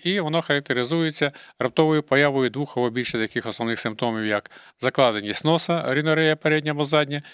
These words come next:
і виділення, і виділення з носа, е, рінорея, тобто і закладеність, і виділення. Також може бути або не бути кашель, може бути або не бути з-, е, загальне, е, нездужання,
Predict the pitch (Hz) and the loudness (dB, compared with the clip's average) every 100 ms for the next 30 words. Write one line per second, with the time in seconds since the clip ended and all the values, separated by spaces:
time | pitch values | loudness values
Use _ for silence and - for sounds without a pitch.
0 | - - 139 175 131 107 107 107 127 139 | -20 -6 0 2 2 0 -4 -6 -2 2
1 | 156 120 104 101 104 92 101 107 98 95 | 2 2 -2 -4 -2 -2 -2 -4 -6 -8
2 | 107 107 104 101 92 92 - 113 123 156 | -4 -2 -2 -2 -4 -4 -4 -2 -2 -2
3 | 143 170 180 175 156 160 - 143 120 98 | 0 2 2 0 -2 -6 -4 -2 0 -2
4 | 92 87 95 _ - _ 233 226 180 170 | -4 -8 -14 _ -20 _ 0 2 4 4
5 | 151 143 151 143 120 107 117 110 113 104 | 4 2 0 0 -2 0 -2 -2 -4 -4
6 | 98 165 180 156 160 - - - - 165 | 2 2 2 -4 -6 -12 -20 -20 -6 -2
7 | 156 143 175 156 117 113 110 113 117 113 | 0 0 0 0 0 0 -2 -4 -4 -2
8 | 117 107 117 127 113 110 107 101 107 123 | -2 -4 -6 -6 -4 -4 -4 -4 2 4
9 | 120 113 113 117 107 107 107 107 104 101 | 4 2 -2 -4 -4 -2 -2 -2 -4 -6
10 | 110 117 110 156 165 156 156 151 | -4 -2 0 0 2 0 0 -2